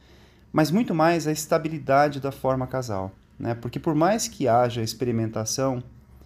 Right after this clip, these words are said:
com outras, eh, pessoas, experimentações sexuais, normalmente sempre se mantém o casal central.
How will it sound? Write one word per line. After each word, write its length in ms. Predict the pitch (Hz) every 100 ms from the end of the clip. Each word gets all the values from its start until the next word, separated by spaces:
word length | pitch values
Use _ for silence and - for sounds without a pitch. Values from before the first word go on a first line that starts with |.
| - - -
com 200 | - 117
outras, 760 | 113 139 143 110 101 98 - -
eh, 340 | - 101 101 98
pessoas, 480 | 104 104 151 165 113
experimentações 560 | - 110 107 110 110 101
sexuais, 720 | - - 120 135 135 - - - - - _ _ -
normalmente 880 | 143 196 214 156 131 147 165 - 127
sempre 480 | - 170 196 208
se 160 | 190 190
mantém 580 | 180 180 180 139 135 143
o 60 |
casal 400 | 139 139 131 123
central. 540 | 127 135 135 101 92